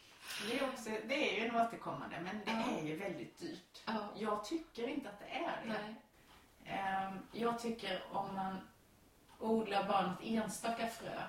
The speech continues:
Speaker 1: så kan det bli väldigt, väldigt dyrt. Men om du utnyttjar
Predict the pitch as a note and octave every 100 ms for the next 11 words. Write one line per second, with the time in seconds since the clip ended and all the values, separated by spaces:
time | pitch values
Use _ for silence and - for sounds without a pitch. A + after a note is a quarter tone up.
0 | - - G3 F#3+ E3 D#3 D3 D#3 E3 D#3
1 | D3+ D3+ - - - - - - - -
2 | - - F3+ F3+ - - - F#3+ F#3 F3
3 | F3 F3+ F3 E3+ D#3 G3+ F#3 - F3+ -
4 | F#3 F3+